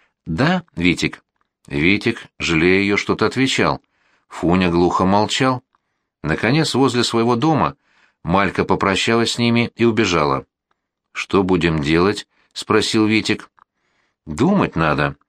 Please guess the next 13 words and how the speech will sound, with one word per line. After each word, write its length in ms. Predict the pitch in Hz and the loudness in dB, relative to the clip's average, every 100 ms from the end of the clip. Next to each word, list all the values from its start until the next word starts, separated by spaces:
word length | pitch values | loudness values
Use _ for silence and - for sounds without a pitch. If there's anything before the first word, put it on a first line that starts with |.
| - | -4
не 160 | 87 | -2
сразу 380 | - 90 87 82 | 0 0 0 0
ответил 420 | 78 87 76 85 | 0 0 0 -2
Фуня. 440 | 73 82 80 76 - _ _ _ _ _ _ | -2 -2 0 -2 -6 _ _ _ _ _ _
"Может, 320 | 117 185 - 92 | -2 -2 0 -2
искра 360 | - 117 156 | 0 0 0
слишком 440 | 151 147 135 135 131 | 0 -2 0 2 2
маленькая, 640 | 135 123 120 113 117 110 _ _ _ | 2 0 -2 0 -2 -2 _ _ _
молнии-то 480 | 76 104 101 87 82 | -2 2 4 2 2
из 140 | 80 85 | 0 0
облаков 520 | 78 85 95 80 - _ _ - | 2 2 2 -2 -2 _ _ -2
вон 320 | 90 147 143 | 0 2 0
какие". 540 | 110 90 85 73 65 | -2 0 0 0 -2